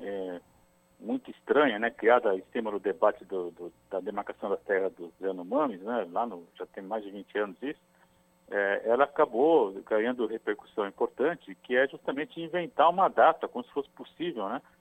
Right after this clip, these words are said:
você vincular o direito a uma data, né, quando na verdade se trata, se trata de um direito que reconhece a condição do povo originário pela sua própria maneira de ser, não por um, não com uma data, né? Quando você reconhece um modo de vida originário,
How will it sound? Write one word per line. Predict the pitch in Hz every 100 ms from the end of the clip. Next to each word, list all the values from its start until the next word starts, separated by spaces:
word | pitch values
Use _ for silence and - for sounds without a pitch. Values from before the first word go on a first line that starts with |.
| _ _ -
você | - 131 127
vincular | 147 - 139 113 110
o |
direito | 104 107 139 180 -
a | 147
uma | 170 180
data, | 113 127 - 92
né, | 95 131 _ _ _ _ -
quando | 139
na | 139
verdade | 123 113 127 147
se | 165
trata, | - 156 - 131 _ -
se |
trata | - 120 - 107
de |
um | 127
direito | 120 101 131 165 - 101 -
que | 120
reconhece | 131 - 120 123 151 - 143
a | 131
condição | - 165 165 135 - - 202 247 -
do | 127 -
povo | - 117 110
originário | 107 101 104 104 135 165 196 _ _ _ _ _
pela | - 160 165 -
sua | 175 190
própria | - 160 180 190
maneira | 190 190 170 180
de | 190 -
ser, | 139 147 _ _ _ _ -
não | 226 190
por | 226 190
um, | 175
não | 131 202
com | - 196
uma | 185 151
data, | - 110 - -
né? | 92 139 -
Quando | 147
você | 147 - 160
reconhece | 156 147 131 120 -
um | 117 120
modo | 113 120 113
de | 104
vida | 98 107
originário, | 101 98 98 113 170 117